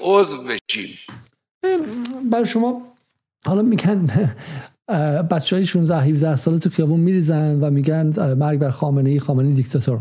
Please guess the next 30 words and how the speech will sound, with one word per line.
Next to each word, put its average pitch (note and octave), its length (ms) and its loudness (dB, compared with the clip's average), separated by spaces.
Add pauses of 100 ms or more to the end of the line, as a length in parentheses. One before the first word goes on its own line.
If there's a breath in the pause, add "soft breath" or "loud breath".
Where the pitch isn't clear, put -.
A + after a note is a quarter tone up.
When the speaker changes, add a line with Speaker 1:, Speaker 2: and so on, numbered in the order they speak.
Speaker 2:
خب، - 200 -8
و D3 260 0
من E3+ 180 2
به D#3+ 80 0
شما E3 180 0
می‌گم E3+ 320 0
که E3 340 0 (520 loud breath)
حال F3+ 100 0
تاریخ F3+ 520 0
قضاوت C#3+ 340 0
خواهد A#2+ 320 -2
کرد. A#2+ 500 -4 (640)
تاریخ D#3+ 280 0
قضاوت C#3+ 380 0
خواهد A#2+ 320 -4
کرد C3 280 -4
که C3+ 300 -2
اگر D#3 220 2
من D#3+ 360 0
و C#3+ 40 0
شما، B2+ 580 -2 (840)
عنوان C#3 180 0
مخاطبی C#3+ 420 0
دارم D#3 200 0
می‌گم D3+ 220 0
که D3 100 0
خیلی D#3+ 160 0
از D3+ 160 -2
شما C#3 400 0
اصلاً D3 260 0